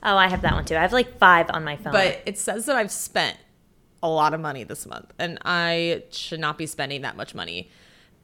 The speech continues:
Speaker 2: Um, and it tells you, like, how much left you have for s-,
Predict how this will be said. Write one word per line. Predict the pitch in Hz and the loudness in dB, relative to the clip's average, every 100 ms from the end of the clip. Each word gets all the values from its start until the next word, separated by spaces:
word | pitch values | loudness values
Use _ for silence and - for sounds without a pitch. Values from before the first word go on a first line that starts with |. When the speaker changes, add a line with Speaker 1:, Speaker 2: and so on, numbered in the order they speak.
| _ | _
Speaker 2:
Um, | 180 165 135 120 110 - - _ _ - - | 0 0 0 -6 -14 -20 -20 _ _ -12 -4
and | 185 | -2
it | 160 | 0
tells | 190 170 165 | -2 -4 -2
you, | |
like, | 147 135 | -2 -2
how | 151 147 | -2 -2
much | 147 139 - - - _ _ 160 | 0 -2 -2 -8 -8 _ _ -2
left | 175 190 - | 2 2 0
you | 220 | 0
have | 202 196 196 | 4 4 4
for | 202 | -2
s-, | 196 - | -2 -8